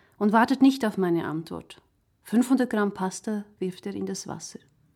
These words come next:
„Ich habe dir einen Fisch mitgebracht und einen Blumenstrauß.“ Der Zug fuhr so langsam.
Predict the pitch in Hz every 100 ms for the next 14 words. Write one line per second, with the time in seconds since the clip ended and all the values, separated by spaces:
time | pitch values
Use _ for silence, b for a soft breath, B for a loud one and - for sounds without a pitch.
0 | _ _ _ _ _ - - 208 214 226
1 | 226 208 208 226 208 - 180 - 165 160
2 | 160 - 185 190 190 190 202 165 - -
3 | - - - _ _ _ _ _ _ -
4 | 165 - 185 202 - - _ _ _ -
5 | 220 202 202 170 156 - 165 170